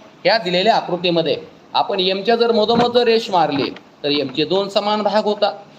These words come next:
ए मध्ये सुद्धा आपण जर मधोमध एक रेष मारली तर एचे सुद्धा दोन समान भाग होतात.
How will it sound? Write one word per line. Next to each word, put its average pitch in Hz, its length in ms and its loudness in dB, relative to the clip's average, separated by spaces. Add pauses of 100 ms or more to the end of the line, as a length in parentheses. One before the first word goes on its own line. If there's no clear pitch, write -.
(240)
ए 196 180 0
मध्ये 214 260 0
सुद्धा 214 200 0
आपण 214 200 -2
जर 214 140 0
मधोमध 226 420 0
एक 233 160 0
रेष 214 220 0
मारली 175 340 0 (480)
तर 139 80 -4
एचे 151 280 -2
सुद्धा 123 320 -2
दोन 196 220 0
समान 220 340 0
भाग 208 240 0
होतात. 214 300 0